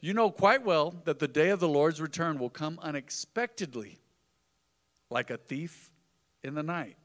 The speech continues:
What an illustration. Scripture says that. Scripture uses it. Back in the day, we had some movies. I don't know if y'all remember them, if you've known the Lord a while. I believe there was, uh, some end-time movies that were called, like, A Thief in the Night. I don't know if y'all remember that,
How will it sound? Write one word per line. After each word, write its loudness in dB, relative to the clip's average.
What -2
an 0
illustration. -4
Scripture -4
says 0
that. 0
Scripture -6
uses -6
it. -6
Back 4
in -2
the -2
day, 2
we 0
had 0
some -8
movies. -4
I -2
don't -4
know -6
if -10
y'all 0
remember -4
them, -6
if -14
you've -16
known -4
the -6
Lord 0
a -2
while. -2
I -2
believe -2
there 2
was, -4
uh, -6
some -10
end-time -6
movies -6
that -4
were -8
called, -8
like, -8
A -8
Thief -12
in -14
the -16
Night. -18
I -8
don't -8
know -6
if -8
y'all -2
remember -8
that, -16